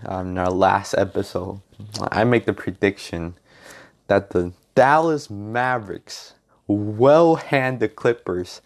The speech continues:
a first round exit this playoffs. And I don't think anyone really believed in it <laughs> besides myself. Um, even though the Mavs were already up one oh,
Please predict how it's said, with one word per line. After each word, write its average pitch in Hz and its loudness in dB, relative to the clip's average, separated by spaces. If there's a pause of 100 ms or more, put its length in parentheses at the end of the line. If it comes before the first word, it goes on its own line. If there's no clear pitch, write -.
(240)
a 92 -2
first 135 2
round 110 0
exit 95 -2 (400)
this 101 2
playoffs. - -4 (1700)
And 95 0 (920)
I 98 4
don't 107 4
think 110 0 (180)
anyone 104 -2
really 104 2
believed 104 2
in 175 0
it 294 -2
<laughs> 117 0
besides 120 2
myself. 127 -4 (1000)
Um, 101 4
even 151 4
though 131 4
the 113 -4
Mavs 107 0
were 98 0
already 98 2
up 104 2
one 107 2
oh, 123 6